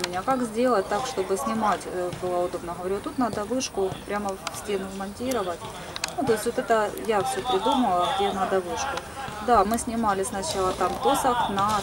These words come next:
то оттуда, то оттуда, и все не шло. Когда снимали засетки, то не видно было голов ближних. Потом, э, съемку подняли на это,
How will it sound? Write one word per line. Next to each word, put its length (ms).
то 180
оттуда, 580
то 140
оттуда, 500
и 80
все 160
не 220
шло. 320
Когда 320
снимали 460
засетки, 680
то 100
не 120
видно 300
было 300
голов 340
ближних. 300
Потом, 240
э, 500
съемку 420
подняли 680
на 500
это, 340